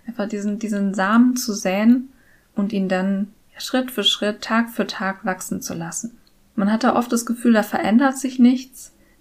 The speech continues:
aber es verändert sich was, auch wenn es langsam sein mag am Anfang. Ja, und das heißt dann eben, im nächsten Schritt geht es darum, wirklich dieses Selbstmitgefühl jeden Tag zu üben.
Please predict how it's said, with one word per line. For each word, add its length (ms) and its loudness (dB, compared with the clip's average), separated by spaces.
aber 180 2
es 100 -2
verändert 480 0
sich 240 -8
was, 420 -10
auch 160 -2
wenn 140 0
es 100 -4
langsam 460 0
sein 260 -2
mag 240 -6
am 140 -10
Anfang. 440 -12
Ja, 140 -2
und 100 -2
das 160 -6
heißt 200 -2
dann 120 0
eben, 220 2
im 140 -2
nächsten 420 0
Schritt 360 -2
geht 160 -2
es 180 -8
darum, 480 2
wirklich 340 0
dieses 420 -4
Selbstmitgefühl 1300 2
jeden 340 6
Tag 480 0
zu 140 -4
üben. 480 -4